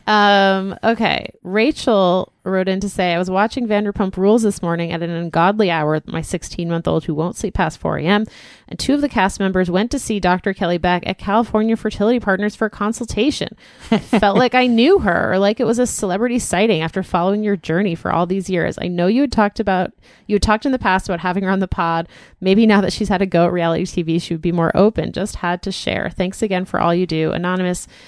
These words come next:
in twenty hundred square feet in New Jersey with a sixteen-month-old science baby and a second science baby on the way. Eighty pound lab mix and one Costco hot dog that I was absolutely craving a few weeks ago. I'm saving my second hot dog and last Prego hot dog for Casey's Corner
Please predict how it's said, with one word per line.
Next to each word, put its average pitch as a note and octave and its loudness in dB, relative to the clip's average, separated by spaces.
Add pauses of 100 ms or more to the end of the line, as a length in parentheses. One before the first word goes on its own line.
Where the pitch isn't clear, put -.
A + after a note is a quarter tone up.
(160)
in G#3+ -4
twenty B3+ 4
hundred G#3+ 4
square F3+ -4
feet F#3 -2
in F3 0
New F3+ 0
Jersey E3+ -2
with E3+ -4
a E3 -2
sixteen-month-old F#3+ -2
science E3 -6
baby E3 -6
and D#3+ -6
a - -6
second B3 0
science D#3+ -4
baby E3 -4
on D#3 -4
the E3 0
way. G#3 4 (580)
Eighty C4 2
pound A#3 4
lab F#3+ 4
mix F#3 0
and F#3 0
one G3 2
Costco F#3 -2
hot E3+ 0
dog E3+ -2
that E3+ -4
I E3+ 0
was E3+ 0
absolutely F3+ 0
craving D#3+ -2
a D#3+ -2
few - -2
weeks - -2
ago. - 0
I'm G1+ -4
saving F#3 -2
my A#3 4
second F3+ -2
hot E3 0
dog E3 0
and E3 -4
last D#3+ -2
Prego - -2
hot - -6
dog E3+ 0
for - -10
Casey's F#3+ 0
Corner G#3+ 2